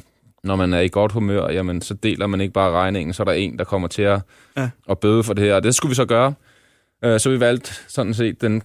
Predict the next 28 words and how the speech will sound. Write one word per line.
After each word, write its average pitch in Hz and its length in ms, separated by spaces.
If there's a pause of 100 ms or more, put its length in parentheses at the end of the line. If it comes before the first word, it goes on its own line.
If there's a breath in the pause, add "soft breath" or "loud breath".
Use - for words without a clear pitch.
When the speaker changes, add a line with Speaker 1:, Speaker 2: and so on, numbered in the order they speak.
Speaker 1:
gode 120 220
gamle 113 340
tradition 107 520
med 107 80
sten, 113 260
saks, 110 240
papir 120 380
ved 107 100
bordet, 107 380
og 101 80
så 98 80
tænker, 101 340
det 104 200
skal - 200
jeg 110 140 (180)
eddermane 104 960
mig 120 140
ikke 113 160
tabe 104 380
det 107 80
her, 107 220
Speaker 2:
<laughs> - 80
Speaker 1:
fordi 107 160
det 104 140
var 104 120
en 107 100
regning 113 400
på, 101 260